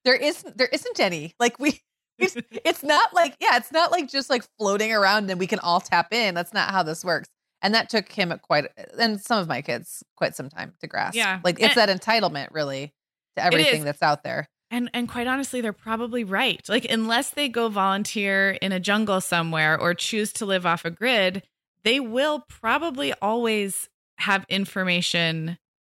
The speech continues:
Speaker 2: in the air around them. I'm not sure this is gonna change, but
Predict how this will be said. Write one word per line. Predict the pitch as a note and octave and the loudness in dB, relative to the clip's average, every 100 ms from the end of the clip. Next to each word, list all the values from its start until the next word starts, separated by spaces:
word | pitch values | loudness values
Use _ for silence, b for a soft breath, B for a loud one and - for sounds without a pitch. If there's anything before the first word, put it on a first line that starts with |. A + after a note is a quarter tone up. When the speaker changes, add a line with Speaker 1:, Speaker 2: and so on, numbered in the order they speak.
| _ | _
Speaker 2:
in | G3 G3+ | 0 2
the | F#3 D3 | 2 2
air | D#3+ E3 E3 - | 2 2 2 0
around | E3+ D#3 D#3 | 0 0 0
them. | F3+ G#3 | 0 -2
I'm | G3+ C4+ | -4 -2
not | E4 D4 | 0 0
sure | - C#4 B3 | -2 -2 -2
this | G#3+ G#3+ | -2 -6
is | A3 | -6
gonna | - G#3 F#3 | -4 -4 -2
change, | - - G3 - | 0 0 0 0
but | F#3 | -2